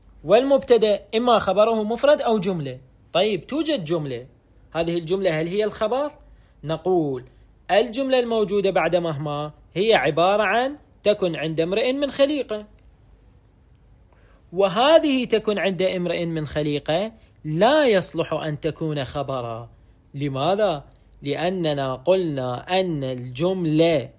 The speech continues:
الواقعة موقع الخبر لا بد لها من رابط يربطها بالمبتدأ،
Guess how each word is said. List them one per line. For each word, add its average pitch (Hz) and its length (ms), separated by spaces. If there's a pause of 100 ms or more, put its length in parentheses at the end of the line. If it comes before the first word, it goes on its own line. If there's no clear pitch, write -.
(140)
الواقعة 147 960
موقع 139 580
الخبر 151 560 (400)
لا 147 320
بد 151 440
لها 151 480
من 135 220
رابط 147 480
يربطها 165 1000 (260)
بالمبتدأ، 196 840